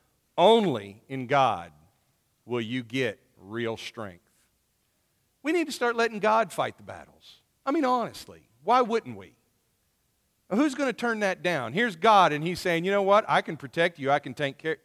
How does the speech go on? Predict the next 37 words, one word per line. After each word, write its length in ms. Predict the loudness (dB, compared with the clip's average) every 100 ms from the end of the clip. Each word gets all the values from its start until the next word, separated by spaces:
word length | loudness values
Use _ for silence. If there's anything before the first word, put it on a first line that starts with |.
| -6
take 180 | -6
care 220 | -4 -2 -2
of 80 |
you." 140 | -4 -12 _ _
"No, 240 | -4 -2 -2
it's 180 | -4 -10
okay, 300 | -8 -8 -8
God. 320 | 0 0 0
We 100 | -4
know 180 | -4 -4
that 140 | -4
you're 120 | -8
so 240 | -6 -4 -2
busy. 400 | -2 -4 -6 -10 _
We'll 120 | -6
take 260 | -4 -4 -6
care 200 | -6 -4
of 100 | -4
this. 280 | -4 -4 -2
We 100 | 0
got 240 | 0 -2
this. 300 | -6 -10 -12 _ _ _ _ _ -10
We're 100 | -8
pretty 180 | -6 -8
strong." 400 | -4 -4 -4 -8 _ _ _ _ _ _ _ _ _ _ _ _ _ _ _
I 100 | -4
don't 100 | -4
know 60 | -4
about 220 | -6 -4
you, 140 | -2
but 120 | -2
I'm 160 | -2 -2
giving 280 | -2 -2 0
in 160 | -4 -4
to 80 | -2
that 200 | -2 0
offer. 420 | 0 0 -2 -16